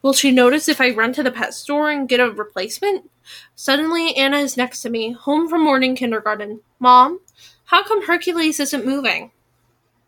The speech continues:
I open my mouth, confession m-, melting on my tongue, but at that moment the goldfish shudders sideways,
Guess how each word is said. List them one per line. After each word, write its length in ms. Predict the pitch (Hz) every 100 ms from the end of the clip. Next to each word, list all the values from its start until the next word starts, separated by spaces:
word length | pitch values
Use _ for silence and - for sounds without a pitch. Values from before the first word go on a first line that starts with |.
| _ - - -
I 140 | 254
open 240 | 320 359 359
my 100 | 320
mouth, 340 | 262 196 226 - - - _ _
confession 720 | 302 - - 349 - 359 320
m-, 80 | 262 - _ - - -
melting 400 | 277 285 285 269
on 80 | 247
my 100 | 240
tongue, 460 | 240 226 208 240 -
but 100 | 247
at 140 | 285
that 180 | 330 330
moment 300 | 302 254 262
the 80 | 254
goldfish 420 | 240 240 247 285
shudders 380 | - 254 240 247
sideways, 640 | 220 214 202 196 233 -